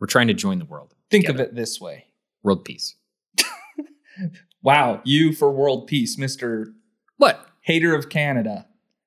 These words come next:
Speaker 1: <laughs>
Speaker 2: You don't wanna say anything about that? You don't wanna defend yourself?
Speaker 1: I plead the fifth, which they don't have in Canada.
Speaker 2: Oh my gosh. Okay.
Speaker 1: <laughs>
Speaker 2: Anyway, so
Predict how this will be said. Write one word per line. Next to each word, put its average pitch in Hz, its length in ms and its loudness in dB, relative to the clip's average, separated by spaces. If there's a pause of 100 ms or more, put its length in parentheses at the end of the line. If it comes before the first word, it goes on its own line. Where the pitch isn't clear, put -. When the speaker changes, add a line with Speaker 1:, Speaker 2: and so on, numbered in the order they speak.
(200)
Speaker 1:
<laughs> 147 680 2 (2000)
Speaker 2:
You 143 120 4
don't 139 120 8
wanna 139 160 2
say 139 180 2
anything 170 280 2
about 175 220 -2
that? 196 180 0
You 147 80 2
don't 143 100 -2
wanna 143 160 -6
defend 139 400 -4
yourself? 202 500 2 (540)
Speaker 1:
I 190 640 6 (840)
plead 113 580 0 (120)
the 104 80 -2
fifth, 92 340 0 (160)
which 101 260 -2
they 110 80 2
don't 101 140 2
have 92 140 -6
in 82 80 -18
Canada. 76 420 -16 (580)
Speaker 2:
Oh 180 100 6
my 117 200 -2
gosh. - 580 -8
Okay. 170 440 4
Speaker 1:
<laughs> - 40 -4
Speaker 2:
Anyway, 139 600 2 (460)
so 170 580 2